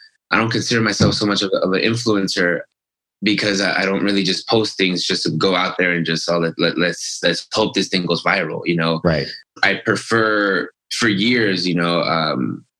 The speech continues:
Speaker 1: there was coaches, Instagram accounts had, like, a hundred fifty thousand followers and all this kind of stuff, but they would call me, tell me, like, "Hey, why is it that I can't get more than two kids in my session?"
Speaker 2: Yeah.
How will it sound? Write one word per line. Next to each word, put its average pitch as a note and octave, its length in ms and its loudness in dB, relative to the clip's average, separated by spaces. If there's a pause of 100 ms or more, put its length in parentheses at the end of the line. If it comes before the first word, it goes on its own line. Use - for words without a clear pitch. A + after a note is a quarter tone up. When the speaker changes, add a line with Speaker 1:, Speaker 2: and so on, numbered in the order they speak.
(120)
Speaker 1:
there G2 160 2
was F2+ 140 0
coaches, G#2 680 0 (600)
Instagram G2+ 380 0
accounts F2+ 320 -2
had, F2 120 0
like, E2+ 160 -2
a E2+ 60 -2
hundred F#2 260 0
fifty - 240 0
thousand F2 400 -2
followers E2+ 440 -2
and E2+ 80 -2
all E2 60 -2
this E2 100 -4
kind E2+ 140 -2
of E2 60 -4
stuff, F2 260 0
but - 120 -2
they F#2 60 2
would F2 180 -2
call G#2 220 0
me, G2 160 0
tell F2 200 -2
me, F2 120 0
like, F#2+ 160 0
"Hey, F#2 340 0
why G2 160 0
is G#2 180 0
it G2 120 -2
that F2 240 0
I F2+ 100 0
can't G2+ 300 -2
get F2+ 200 0
more G2 220 2
than F2+ 160 -2
two - 160 0
kids G2+ 240 0
in F2 100 0
my E2+ 100 0
session?" - 500 -4 (240)
Speaker 2:
Yeah. G2+ 180 0